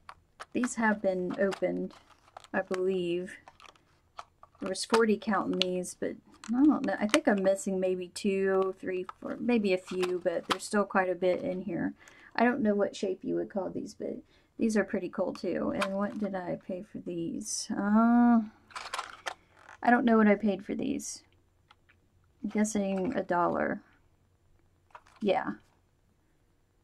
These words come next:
Yeah, sometimes, I mean, this, this one thrift store, they just write, they just write it with a marker and they're hard to find. Sometimes they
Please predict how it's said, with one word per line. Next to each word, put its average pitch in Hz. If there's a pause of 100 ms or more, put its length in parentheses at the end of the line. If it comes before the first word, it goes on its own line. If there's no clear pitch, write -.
(240)
Yeah, 180
sometimes, 208
I 190
mean, 190
this, 220
this -
one 202
thrift 185
store, 180
they 175
just 175
write, 180 (460)
they 226
just 226
write 185
it 180
with 185
a 180
marker 180
and 180
they're 180
hard 190
to 180
find. 175
Sometimes 190
they 180